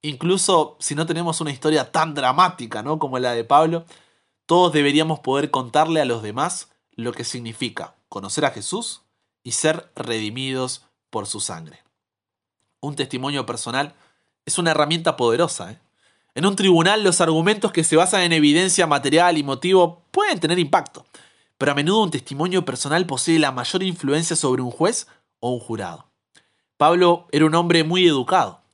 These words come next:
Poseía suficiente conocimiento tanto de la ley religiosa como de la secular como para ofrecer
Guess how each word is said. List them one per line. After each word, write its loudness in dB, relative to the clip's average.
Poseía 4
suficiente 0
conocimiento 2
tanto 0
de 6
la 6
ley 6
religiosa 0
como -4
de 0
la -4
secular -2
como -4
para 0
ofrecer 0